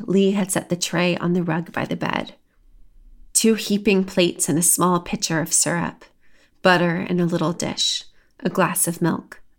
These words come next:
a mug of coffee with cream. I sat across from Lee on the rug.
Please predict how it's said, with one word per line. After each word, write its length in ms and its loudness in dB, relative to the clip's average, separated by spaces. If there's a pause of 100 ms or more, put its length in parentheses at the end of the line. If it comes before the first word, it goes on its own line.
a 100 2
mug 280 2
of 100 -4
coffee 440 -4
with 200 -10
cream. 560 -8 (920)
I 120 0
sat 240 4
across 420 0
from 220 2
Lee 200 2
on 180 0
the 100 0
rug. 400 -6